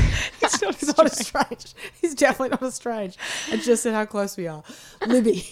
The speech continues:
Speaker 2: please save me from my nightmare.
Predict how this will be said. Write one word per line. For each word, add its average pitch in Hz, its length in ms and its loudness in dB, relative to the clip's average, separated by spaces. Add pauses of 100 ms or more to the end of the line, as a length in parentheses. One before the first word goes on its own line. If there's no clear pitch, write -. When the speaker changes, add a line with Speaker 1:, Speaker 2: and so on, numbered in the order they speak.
(720)
Speaker 2:
please 214 360 2
save 220 320 2
me 220 100 0
from 196 180 -6
my 180 120 -2
nightmare. 185 420 -12